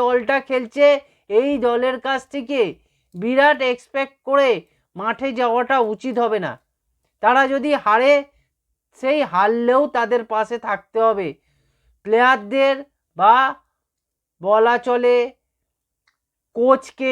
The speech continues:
হিউমিলিয়েশন করা, মানে কোচের ওপর অত্যন্ত ক্ষিপ্ত হয়ে ওঠা, এটা করা চলবে না।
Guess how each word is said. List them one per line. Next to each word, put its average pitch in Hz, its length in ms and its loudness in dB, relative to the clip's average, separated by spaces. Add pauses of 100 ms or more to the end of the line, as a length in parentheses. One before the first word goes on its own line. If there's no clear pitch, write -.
(120)
হিউমিলিয়েশন 240 800 -2
করা, 240 280 2 (320)
মানে 220 220 -6 (120)
কোচের 220 360 -2
ওপর 226 260 0
অত্যন্ত 214 440 -4 (180)
ক্ষিপ্ত - 340 -16 (120)
হয়ে 226 180 4
ওঠা, 220 300 2 (440)
এটা 233 280 2
করা 240 260 0
চলবে 196 360 -2
না। 113 120 -14